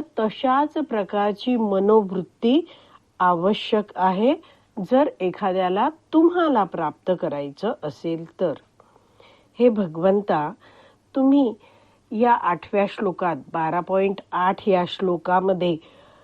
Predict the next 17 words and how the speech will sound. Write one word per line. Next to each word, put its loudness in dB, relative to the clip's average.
जसं 6
वर्णन 6
केलं 4
आहे 2
की, -2
अनन्य 2
भक्ती -4
करायची -2
आहे, 4
तशी 2
काही -2
माझी -2
मनोवृत्ती 2
नाहीये, -2
तर 4
मग 2
मी 6